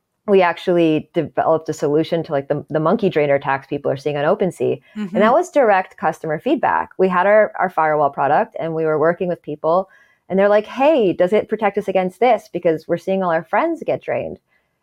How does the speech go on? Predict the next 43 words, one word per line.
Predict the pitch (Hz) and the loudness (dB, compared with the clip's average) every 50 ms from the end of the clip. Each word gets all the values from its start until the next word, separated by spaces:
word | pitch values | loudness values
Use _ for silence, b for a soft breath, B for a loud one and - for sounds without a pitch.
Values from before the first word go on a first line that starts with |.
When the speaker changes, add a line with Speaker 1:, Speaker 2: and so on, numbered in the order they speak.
| _ _ - | _ _ -8
Speaker 1:
And | 180 185 | -4 -2
we're | 185 | -2
like, | 180 175 170 - - | -2 -2 -4 -4 -2
"Oh, | - 311 330 226 165 - - 165 - _ - | 0 0 2 2 0 -4 -8 -14 -20 _ -4
no, | 180 196 208 277 330 262 196 170 170 180 202 196 _ _ _ - | -2 0 2 2 2 2 2 0 0 -2 -4 -10 _ _ _ 0
but | 180 | 2
we | 175 190 | 2 4
can | 247 415 285 | 4 4 2
do | 190 165 | 4 4
that." | 156 165 220 - - - b b b b b b | 4 4 2 0 -2 -8 b b b b b b
So | b - - 240 220 208 202 202 202 185 | b 0 2 2 4 4 4 4 2 2
we | 131 196 208 226 220 | 2 2 2 2 4
built | 202 - 202 196 202 202 226 | 4 4 2 2 2 2 0
a | 220 | -2
solution | 220 - 226 190 165 180 208 - - 185 170 160 | -2 0 0 2 2 0 0 -2 -2 -4 -2 -2
that, | 156 151 147 151 - - - | -2 -2 -2 -2 -4 -4 -6
you | 160 170 | -8 -8
know, | 156 151 139 143 143 - | -6 -4 -4 -6 -6 -6
now | 160 165 156 156 156 | -6 -4 -4 -4 -4
prevents | 156 170 156 160 151 151 151 147 - | -4 -6 -6 -6 -6 -6 -8 -10 -8
you | 147 147 | -8 -8
from | 147 - 151 151 | -8 -6 -6 -6
actually | 143 143 139 - 147 143 139 - _ _ _ - | -8 -8 -6 -6 -6 -6 -6 -8 _ _ _ -2
getting | 160 156 151 151 147 143 - | -2 -2 0 -2 -4 -6 -8
subject | - - 147 131 - 143 139 139 | -8 -10 -6 -2 -2 -2 -4 -4
to | - | -8
the | 143 | -10
monkey | 139 151 165 - 196 | -8 -6 -4 -4 -4
drainer | - 175 156 139 | -2 -2 -2 -2
attack, | 131 127 - 131 117 117 - | -2 -6 -6 -8 -8 -8 -6
which | - 147 - | -6 -8 -8
is | 151 147 - | -8 -6 -4
actually | - 160 160 - - 170 160 | -2 -4 -2 -2 -2 0 2
a, | 143 - - 127 - - _ _ _ _ | 2 2 2 2 -2 -4 _ _ _ _
you | - 156 | -14 -12
know, | 147 131 127 - - | -12 -12 -12 -8 -4
that | - 151 143 | -2 -2 -2
happens | - - 180 180 - 170 147 - | 0 -2 -4 -2 -4 -6 -8 -6
through | - 143 139 | -6 -8 -6
Seaport | - - 156 151 - 151 139 | -4 -4 -6 -4 -2 -2 0
on | 135 131 | 0 0
OpenSea. | 113 123 143 - 170 156 - - 127 120 123 - | 0 -2 -2 -2 -4 -6 -4 -4 -4 -4 -6 -4
So | - - 147 135 127 | -2 0 0 0 0